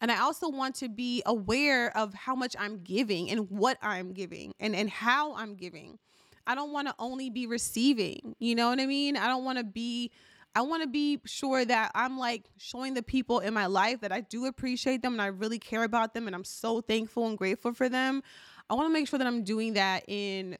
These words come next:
you know, however I can, whether it's just me. It depends on the person, of course, but it's like, whether it's just me telling you or showing you or, you know, just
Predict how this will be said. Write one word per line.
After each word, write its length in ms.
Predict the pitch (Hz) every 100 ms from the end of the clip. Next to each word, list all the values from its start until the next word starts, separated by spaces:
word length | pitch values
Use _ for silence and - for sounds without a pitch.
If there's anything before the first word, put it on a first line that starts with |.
| -
you 140 | 247
know, 340 | 233 190 190 196
however 360 | 233 285 294
I 120 | 277
can, 340 | 269 262 220 185
whether 220 | 190 190
it's 120 | 202
just 220 | 185 190
me. 260 | 180 151 -
It 80 | 208
depends 240 | 247 339
on 60 | 262
the 80 | 233
person, 340 | 202 202 240
of 100 | 220
course, 280 | - 208 233
but 140 | 196
it's 160 | 185 -
like, 180 | 208 - _ - - -
whether 180 | 202 208
it's 80 |
just 180 | 196 202
me 160 | 185 185
telling 340 | - 339 320
you 300 | 302 294 285
or 120 | 226
showing 400 | 202 - 294 285
you 280 | 277 269 269
or, 280 | 226 185 175 - - -
you 120 | 247 302
know, 240 | 285 285
just 360 | 247 247 -